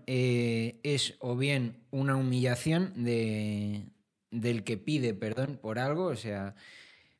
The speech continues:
considera que, que se ha comportado mal y ha de humillarse implorando el perdón de aquel al que ha ofendido.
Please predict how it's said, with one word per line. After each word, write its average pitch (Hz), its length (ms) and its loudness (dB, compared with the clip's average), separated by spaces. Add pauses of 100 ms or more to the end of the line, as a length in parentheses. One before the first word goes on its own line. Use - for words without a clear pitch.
considera 123 600 4
que, 123 1040 2 (140)
que 117 260 0
se 135 140 0
ha 120 60 0
comportado 117 560 0
mal 151 360 2
y 113 300 2
ha 120 140 2
de 131 120 4
humillarse 127 720 2
implorando 120 540 -2
el 110 80 -4
perdón 139 500 2
de 110 520 0
aquel 113 260 -2
al 110 160 0
que 107 80 -4
ha 104 60 0
ofendido. 127 580 -2